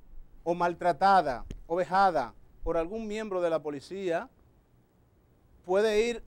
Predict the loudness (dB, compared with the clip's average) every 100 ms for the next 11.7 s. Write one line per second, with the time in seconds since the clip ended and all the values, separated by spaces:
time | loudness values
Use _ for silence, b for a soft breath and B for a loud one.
0 | -2 0 0 -4 -6 -8 -6 -6 -6 -8
1 | -6 -4 -4 -2 -2 -2 0 -2 -2 -8
2 | -8 -2 -2 -2 -4 -6 0 4 4 4
3 | 2 4 6 4 2 -2 -16 -20 -8 -2
4 | -2 2 2 4 0 -2 -2 2 2 2
5 | 2 2 2 -2 -2 -4 -8 -14 -20 -12
6 | -4 0 2 2 2 2 0 -2 0 0
7 | 0 2 2 0 -6 _ _ -8 -2 0
8 | 0 -2 -10 -8 -10 0 4 4 2 -6
9 | -20 -20 -20 -20 _ -8 -6 0 2 2
10 | 0 -2 -6 -6 0 2 2 0 -2 -2
11 | -2 -2 -2 -6 -8 -10